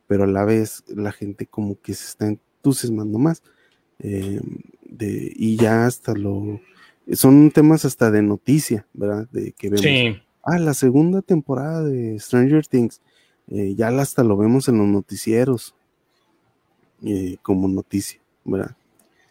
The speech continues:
Speaker 2: Sí, es que sabes que el, eh, vuelvo a insistir en la cuestión que creo yo que a partir del, del dos mil,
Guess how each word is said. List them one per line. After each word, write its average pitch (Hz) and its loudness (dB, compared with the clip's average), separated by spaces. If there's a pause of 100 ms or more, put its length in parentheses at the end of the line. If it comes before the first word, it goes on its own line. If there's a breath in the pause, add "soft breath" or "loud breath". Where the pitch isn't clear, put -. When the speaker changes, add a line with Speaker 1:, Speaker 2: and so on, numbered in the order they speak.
(200)
Speaker 2:
Sí, 156 4
es 151 4
que 165 -6
sabes 160 2
que 131 2
el, 127 -4
eh, 120 -6
vuelvo 131 0
a 151 2
insistir 127 -4
en 139 0
la 147 2
cuestión 117 -6
que 131 0 (380)
creo 127 0
yo 135 0
que - -4
a 131 -8
partir 120 -6
del, 135 -2
del 113 -4
dos 110 -4
mil, 117 -2